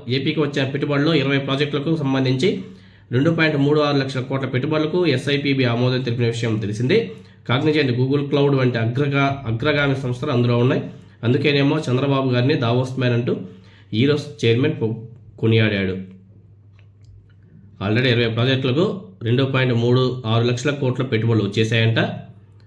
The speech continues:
మళ్ళీ లక్ష కోట్ల పెట్టుబడులు రాబోతున్నాయంట. ఎక్కడ ఉన్నాయో, ఎలా వచ్చినాయో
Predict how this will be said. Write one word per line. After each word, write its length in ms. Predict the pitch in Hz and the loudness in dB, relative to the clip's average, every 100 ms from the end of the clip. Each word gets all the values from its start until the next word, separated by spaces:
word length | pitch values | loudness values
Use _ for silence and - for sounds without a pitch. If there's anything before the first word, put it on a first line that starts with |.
| - 113 | -10 -2
మళ్ళీ 200 | 131 139 | 2 2
లక్ష 160 | 127 | 0
కోట్ల 240 | 127 135 131 | 0 0 0
పెట్టుబడులు 380 | 123 117 135 | 0 0 0
రాబోతున్నాయంట. 640 | 113 107 107 104 95 87 85 - - - - - | -2 0 0 -2 -4 -4 -8 -12 -18 -20 -12 -6
ఎక్కడ 320 | 95 104 131 | -4 -4 -2
ఉన్నాయో, 360 | 135 117 113 120 | 0 2 4 4
ఎలా 240 | 110 120 | 2 2
వచ్చినాయో 600 | 113 110 110 113 107 101 | 0 -2 0 0 0 -2